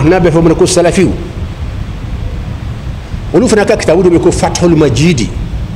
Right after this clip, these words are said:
Kitabu in yɛrɛ, min y'a dilan, ayiwa, a kitabu yɛrɛ, a kitabu yɛrɛ tɔgɔ yɛrɛ ko Fathul, a tɔgɔ yɛrɛ yɛrɛ ye ko Kitabu Tawhidi. Karamɔgɔ min y'a commentaire kɛ, k'a saraha, k'a walawala,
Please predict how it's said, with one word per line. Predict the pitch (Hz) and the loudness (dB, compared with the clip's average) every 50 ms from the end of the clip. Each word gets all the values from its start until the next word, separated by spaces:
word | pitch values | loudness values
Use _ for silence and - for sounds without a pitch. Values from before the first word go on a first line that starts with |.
| - - - - - - - | -6 -6 -6 -6 -6 -4 -2
Kitabu | - 165 - 165 185 220 | 0 2 2 2 4 4
in | 226 208 190 | 4 4 4
yɛrɛ, | 180 170 170 | 4 4 4
min | 190 208 196 | 4 4 4
y'a | 180 156 | 4 2
dilan, | 139 156 151 139 139 - | 2 2 2 2 0 0
ayiwa, | 156 151 143 143 135 127 127 127 120 | 0 2 4 4 4 4 2 2 0
a | 120 | 0
kitabu | - 139 156 143 143 175 | 0 0 0 2 2 4
yɛrɛ, | 196 170 147 165 160 151 151 - - - - - | 4 4 4 2 2 0 0 -2 -4 -6 -4 -4
a | 123 | -4
kitabu | 123 - - 156 180 | -2 0 0 2 2
yɛrɛ | 208 196 170 170 160 - | 4 4 4 2 2 2
tɔgɔ | - 156 165 151 | 0 2 2 2
yɛrɛ | 151 143 | 2 2
ko | - 175 | 2 0
Fathul, | - - - 202 - - 170 165 160 160 - - | 0 0 -2 -2 0 0 2 2 2 0 0 -2
a | 123 117 | -2 0
tɔgɔ | - 190 180 190 | 2 2 2 4
yɛrɛ | 180 156 151 156 | 4 2 2 2
yɛrɛ | 151 143 | 2 0
ye | 131 | 2
ko | - 180 175 175 - 175 175 175 - | 2 2 2 2 0 -2 -4 -4 -2
Kitabu | - 170 - - 185 175 156 156 147 - - | 0 0 2 4 4 4 4 2 0 2 2
Tawhidi. | 165 139 123 113 - - 143 143 131 - - - - - - - - - - - - - - - - - - - - - - - - - - - - - - | 2 2 2 2 0 0 2 0 0 0 -2 -4 -6 -8 -8 -8 -8 -8 -6 -6 -8 -8 -8 -10 -10 -10 -10 -10 -10 -10 -8 -8 -8 -8 -8 -8 -8 -4 0
Karamɔgɔ | - 180 175 185 220 254 247 | 0 2 2 4 4 4 4
min | 226 190 | 4 4
y'a | 196 196 190 | 4 4 4
commentaire | - 190 175 175 180 175 - 190 180 | 2 2 2 4 2 4 2 2 2
kɛ, | 120 175 151 | 2 0 0
k'a | - - 123 113 | 2 0 0 0
saraha, | - - 165 170 160 170 165 | 2 2 2 4 2 2 0
k'a | - 131 117 117 | 0 0 2 2
walawala, | 120 135 156 160 165 165 165 | 2 2 4 4 4 2 2